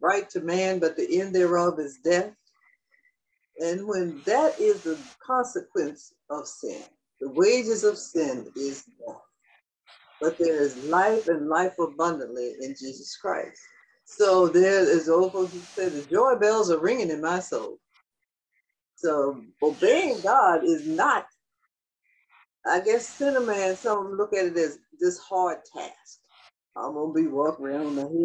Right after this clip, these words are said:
Speaker 1: head hung down like a monk or something. And that's not what we're talking about. We're talking about a life that's committed to Christ. And in that commitment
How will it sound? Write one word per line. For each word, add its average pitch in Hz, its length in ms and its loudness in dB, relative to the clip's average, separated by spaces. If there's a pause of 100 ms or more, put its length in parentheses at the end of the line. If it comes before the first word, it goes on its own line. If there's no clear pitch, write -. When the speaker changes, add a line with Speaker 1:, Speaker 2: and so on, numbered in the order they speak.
Speaker 1:
head 160 100 0
hung 165 360 0
down 151 440 -2
like 143 200 -2
a 131 60 -4
monk 143 420 -6
or 120 100 -6
something. - 540 -12
And - 120 -10
that's 220 340 -2
not 226 260 0
what 190 140 -2
we're 190 120 -2
talking 196 360 -2
about. - 260 -12 (600)
We're 202 220 2
talking 208 400 -2
about 156 340 0
a 139 60 2
life 151 420 0
that's 156 200 -4
committed 190 520 -2
to - 80 -6
Christ. - 540 -8 (880)
And 190 520 4
in 269 300 4
that 185 240 2
commitment 147 600 -6